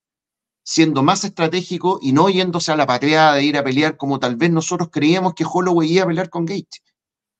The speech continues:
Pelea B M F, qué sé yo, voy a salir con todo. Y no, fue inteligente,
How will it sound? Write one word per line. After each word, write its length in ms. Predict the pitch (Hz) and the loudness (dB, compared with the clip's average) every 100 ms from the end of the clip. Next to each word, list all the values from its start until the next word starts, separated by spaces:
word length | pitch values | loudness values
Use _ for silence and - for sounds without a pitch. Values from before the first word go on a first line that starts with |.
| _ _ - | _ _ 0
Pelea 300 | 120 143 139 | 2 4 4
B 180 | 127 | 4
M 200 | 120 165 | 4 2
F, 120 | 170 165 | 0 -4
qué 100 | 151 | -6
sé 160 | - | -4
yo, 120 | 143 160 | -2 -2
voy 100 | 151 | -4
a 20 | |
salir 260 | 135 143 | -6 -8
con 240 | 139 135 131 | -6 -10 -8
todo. 260 | 180 214 220 _ _ | -4 -4 -6 _ _
Y 80 | - | -2
no, 200 | 175 - _ _ _ _ _ | 0 -2 _ _ _ _ _
fue 140 | - 143 | -4 -2
inteligente, 840 | 147 143 180 175 165 170 170 165 | 2 2 2 2 2 0 -6 -6